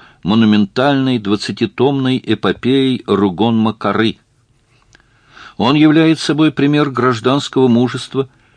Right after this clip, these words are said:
бескомпромиссной борьбы против любых форм социальной и расовой несправедливости,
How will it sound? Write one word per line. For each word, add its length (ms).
бескомпромиссной 840
борьбы 340
против 400
любых 340
форм 460
социальной 680
и 40
расовой 480
несправедливости, 920